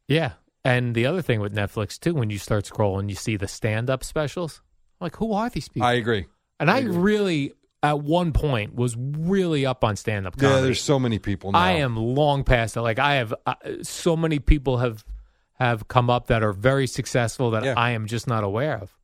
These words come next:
Speaker 1: Like,
Speaker 2: I
Speaker 1: they're
Speaker 2: will
Speaker 1: playing
Speaker 2: tr-
Speaker 1: theaters.
Speaker 2: I will try from time to time to pop one in randomly, and I just, I don't laugh.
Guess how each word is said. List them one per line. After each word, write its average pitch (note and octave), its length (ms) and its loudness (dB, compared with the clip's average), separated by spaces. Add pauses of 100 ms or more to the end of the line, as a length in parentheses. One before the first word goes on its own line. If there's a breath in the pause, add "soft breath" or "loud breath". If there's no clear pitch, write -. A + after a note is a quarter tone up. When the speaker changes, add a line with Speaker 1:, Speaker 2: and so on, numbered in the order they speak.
(200)
Speaker 1:
Like, C#3 120 6
Speaker 2:
I - 20 4
Speaker 1:
they're E3 100 4
Speaker 2:
will E3 80 4
Speaker 1:
playing E3+ 220 4
Speaker 2:
tr- - 60 -4
Speaker 1:
theaters. F#3 640 -4
Speaker 2:
I D#3 120 4
will E3 160 2
try C3+ 500 0
from A2 180 -8
time F#2 220 -4
to F2+ 80 -6
time E2 240 -6
to E2 80 -8
pop G2 340 -2
one G2 140 -4
in F2 120 -6
randomly, G#2+ 520 -4
and G2 160 -6
I G2 100 0
just, F#2+ 280 -8
I G2 80 -8
don't G2 240 -4
laugh. G2 520 -6